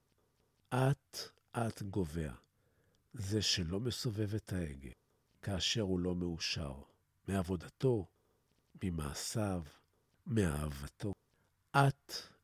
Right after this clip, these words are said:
אט גווע. זה שלא מסכן את הוודאי, או הלא ודאי, בכדי ללכת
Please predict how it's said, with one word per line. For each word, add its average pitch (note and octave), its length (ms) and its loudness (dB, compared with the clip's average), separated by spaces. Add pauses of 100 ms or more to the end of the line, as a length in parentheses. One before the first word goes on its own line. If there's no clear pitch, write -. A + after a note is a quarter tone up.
(200)
אט A2+ 240 0
גווע. D2+ 540 -2 (880)
זה G#2+ 300 6
שלא C3 380 6
מסכן B2 560 0
את - 160 -2
הוודאי, F#2 720 -2 (840)
או A2 180 6
הלא G2+ 300 4
ודאי, D2+ 480 -2 (580)
בכדי A2 340 2
ללכת G2 640 0